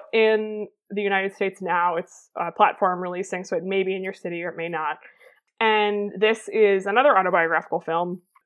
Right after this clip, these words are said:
about an aging gay filmmaker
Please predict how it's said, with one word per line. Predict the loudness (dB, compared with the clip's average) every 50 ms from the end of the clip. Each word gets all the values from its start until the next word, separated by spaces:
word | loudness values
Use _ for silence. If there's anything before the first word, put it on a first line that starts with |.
| _ 0
about | 0 2 4 4 6 8 8 8 6 4 2 0 _ _ _ _ _ _ _ -2
an | 0 2 2 2 0 -4 -6 _ _ _ _ 4
aging | 6 6 8 8 6 4 4 4 2 0 -2 -4 _ _ _ 0
gay | 6 6 6 6 6 2 -2 -4 -8 _ _ _ _ 2
filmmaker | 2 4 4 4 2 2 2 2 2 2 2